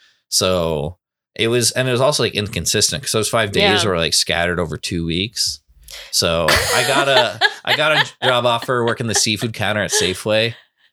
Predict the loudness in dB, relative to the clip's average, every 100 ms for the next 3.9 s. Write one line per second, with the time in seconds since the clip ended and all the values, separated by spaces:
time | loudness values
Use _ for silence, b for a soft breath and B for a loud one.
0 | b -4 -2 0 -2 -4 -4 -4 -6 _
1 | _ -2 2 2 2 -2 -8 -10 _ _
2 | _ -4 -4 -2 0 0 0 0 0 -2
3 | 0 0 0 -2 -2 0 0 -2 -4